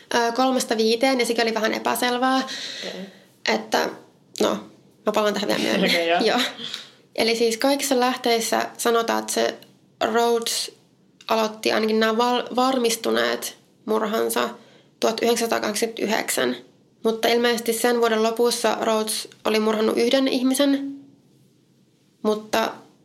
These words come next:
Speaker 1: siitä ei ole niinku mitään, se oli joka paikassa, niinku, mistä mä edes,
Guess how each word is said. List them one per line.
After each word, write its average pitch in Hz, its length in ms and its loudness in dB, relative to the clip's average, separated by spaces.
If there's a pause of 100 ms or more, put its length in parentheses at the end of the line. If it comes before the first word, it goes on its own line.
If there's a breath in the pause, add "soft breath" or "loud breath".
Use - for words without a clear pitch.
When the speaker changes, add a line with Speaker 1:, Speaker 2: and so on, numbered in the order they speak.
(220)
Speaker 1:
siitä 226 340 2
ei 226 60 2
ole 220 60 0
niinku 220 180 2
mitään, 220 500 0 (200)
se - 120 2
oli 226 200 2
joka 240 200 2
paikassa, 220 300 0
niinku, 208 220 2
mistä 220 340 0
mä 214 120 2
edes, 214 180 -2